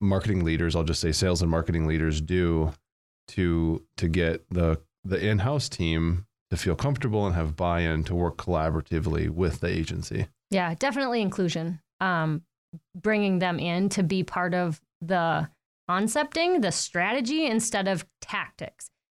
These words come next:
Speaker 2: I think any agency anywhere, when you just bring 'em in for the tactics,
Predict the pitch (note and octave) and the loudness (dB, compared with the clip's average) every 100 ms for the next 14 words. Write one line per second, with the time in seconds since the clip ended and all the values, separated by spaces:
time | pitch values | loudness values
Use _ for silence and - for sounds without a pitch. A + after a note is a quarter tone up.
0 | _ _ _ G#3+ C4+ - A3 B3 - G#3 | _ _ _ -2 -2 0 -2 -2 0 0
1 | G3 G#3 A3+ - G3+ G3 E3+ D#3+ F3+ A3 | 2 0 0 0 2 2 2 2 2 2
2 | G#3+ G3+ F#3+ B3 A3+ B3 A3 G#3 G3 G3 | 2 2 2 2 0 0 0 0 0 0
3 | F#3+ F#3 F3 E3 G#3 G3 - | -2 -2 -4 -4 -4 -6 -12